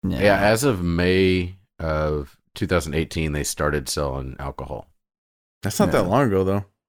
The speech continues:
Speaker 2: No, it's really not.
Speaker 3: It's two years.
Speaker 2: Yeah. That was, uh, that was always one of the things that shocked me about, um, Chuck E. Cheese, is you can get beer at Chuck E. Cheese. Did you know that?
Speaker 1: Yeah. Yep.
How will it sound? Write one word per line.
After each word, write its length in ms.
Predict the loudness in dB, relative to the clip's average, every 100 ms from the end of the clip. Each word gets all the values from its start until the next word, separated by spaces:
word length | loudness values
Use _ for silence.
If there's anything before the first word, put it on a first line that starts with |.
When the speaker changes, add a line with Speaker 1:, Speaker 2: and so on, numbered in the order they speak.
| _ _ _ _ _
Speaker 2:
No, 200 | 4 6
it's 140 | 6 4
really 160 | 2
not. 380 | 0 -2 -6 -10 _ _ _
Speaker 3:
It's 160 | -20 -16
two 120 | -4 -2
years. 420 | 0 -2 -4 -14 _ _ _ _ -4
Speaker 2:
Yeah. 280 | -2 -2 -4 -10 _ _ _ _ _ _ _
That 100 | 4 6
was, 200 | 6 6
uh, 280 | 6 4 4
that 120 | 2
was 100 | 4
always 200 | 4 6
one 120 | 6
of 60 | 4
the 80 | 4
things 220 | 2 2
that 140 | 0
shocked 340 | 0 0 0 0
me 240 | 0 0
about, 760 | -2 -2 0 0 0 -2 -10 -20 _ _
um, 580 | -6 -6 -8 -10 -14 -20 _ _ _
Chuck 240 | 0 2 2
E. 100 | -2
Cheese, 600 | 0 0 0 -4 -10 -16 _ _ _ _ _
is 160 | -6 0
you 100 | 2
can 160 | 4 2
get 200 | 2 2
beer 220 | 0 0
at 80 | 0
Chuck 220 | -4 -4
E. 60 | -6
Cheese. 300 | -6 -6 -8
Did 160 | -8
you 60 | -2
know 120 | 0
that? 200 | 0 -4 -8 _ _ 0
Speaker 1:
Yeah. 340 | 2 4 2 -2 -16 _ _ -4
Yep. 300 | 0 0